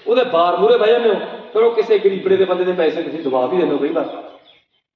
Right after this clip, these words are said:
ਕਈ ਵਾਰ ਉਹ ਵੀ ਫੇਰ ਵੀ ਗੱਲ ਤੋਰੀ ਪੈ ਜਾਂਦੀ ਹੈ ਕਿ ਬੰਦੇ ਵੀ ਵਿਚਾਰੇ ਐਂ ਭੋਲੇ ਨੇ ਆਪਣੇ, ਐਂ ਫੜਾ ਆਉਂਦੇ ਨੇ ਪੈਸੇ ਜਾ ਕੇ। ਇਸ ਲਈ ਭਰਾਵੋ, ਠੱਗੀ ਤੁਹਾਡੇ ਨਾਲ ਬੇਹਿਸਾਬੀ ਹੋ ਰਹੀ ਹੈ। ਇਹ ਠੱਗੀ ਦੇ ਬਰਖਲਾਫ ਤਾਂ ਸਾਨੂੰ ਲੜਨਾ ਪਊਗਾ।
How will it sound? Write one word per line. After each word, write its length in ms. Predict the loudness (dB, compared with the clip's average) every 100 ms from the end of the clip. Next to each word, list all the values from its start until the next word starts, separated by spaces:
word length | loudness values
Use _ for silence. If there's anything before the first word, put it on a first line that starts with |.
| _ -14
ਕਈ 140 | -6
ਵਾਰ 160 | -4 -2
ਉਹ 120 | -4
ਵੀ 100 | -4
ਫੇਰ 220 | -8 -8
ਵੀ 120 | -2
ਗੱਲ 160 | 0 0
ਤੋਰੀ 240 | -2 -4
ਪੈ 120 | -2 -2
ਜਾਂਦੀ 180 | -2
ਹੈ 60 | -4
ਕਿ 160 | -6 -12 -18 _ _
ਬੰਦੇ 260 | -10 -2 -2
ਵੀ 120 | -2
ਵਿਚਾਰੇ 280 | -4 -2 -2
ਐਂ 160 | -4
ਭੋਲੇ 300 | 0 2 2
ਨੇ 80 | 0
ਆਪਣੇ, 240 | -2 -4 -8 -16 -6
ਐਂ 180 | -4 -2
ਫੜਾ 240 | 0 0
ਆਉਂਦੇ 160 | 0 -2
ਨੇ 80 | -4
ਪੈਸੇ 220 | -4 -2
ਜਾ 140 | -4
ਕੇ। 120 | -4 -8 -20 -20 _ _ _ _ _ _ _ _ _
ਇਸ 320 | -8 0 0 2
ਲਈ 220 | 0 2
ਭਰਾਵੋ, 380 | 2 2 4 4 2 0 -8 -12 -14 -18 -20 -20 _ _ _ -4
ਠੱਗੀ 340 | -2 0 2
ਤੁਹਾਡੇ 200 | 2 2
ਨਾਲ 140 | 2 2
ਬੇਹਿਸਾਬੀ 520 | 2 0 0 0 2
ਹੋ 120 | 2
ਰਹੀ 140 | 2
ਹੈ। 40 | 0 -4 -12 -20 -20 _ _ _ _ _ _
ਇਹ 160 | 0 0 0
ਠੱਗੀ 320 | -2 2 2
ਦੇ 140 | 4 0
ਬਰਖਲਾਫ 640 | 0 0 0 0 0 0
ਤਾਂ 100 | -2
ਸਾਨੂੰ 320 | 0 0 0 2
ਲੜਨਾ 320 | 2 2 0
ਪਊਗਾ। 360 | 2 2 2